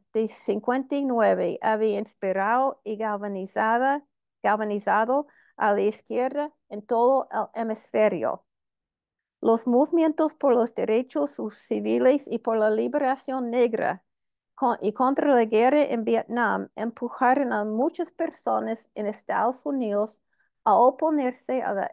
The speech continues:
estructuras racistas de la sociedad estadounidense y a pedir, mm, pedir, exigir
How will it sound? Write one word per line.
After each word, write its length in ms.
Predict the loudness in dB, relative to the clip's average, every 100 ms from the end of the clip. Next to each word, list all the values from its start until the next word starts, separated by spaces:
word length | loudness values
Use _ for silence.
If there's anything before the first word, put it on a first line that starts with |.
| -4
estructuras 1120 | -4 -4 -4 -2 -2 _ -2 2 4 2 -2
racistas 920 | -4 -4 -4 -6 -6 -8 -8 -8 _ _ _ _ _ _ _
de 300 | 0 4 4
la 120 | 4
sociedad 720 | 0 -2 -2 0 0 0 -2 -4
estadounidense 1700 | -10 -6 -2 0 0 -2 -6 -8 -4 -2 -2 -2 -4 -4 -4 -4 -10 _ _ -4
y 400 | -2 0 -2 -8 _ -2
a 140 | -2 0
pedir, 600 | -4 0 0 0 -2 _ _ _ _ _ _ _ _ _ _
mm, 140 | -12 -8
pedir, 580 | -6 -4 -2 -2 -6 _ _ 0
exigir 720 | 0 0 -6 -2 0 0 -2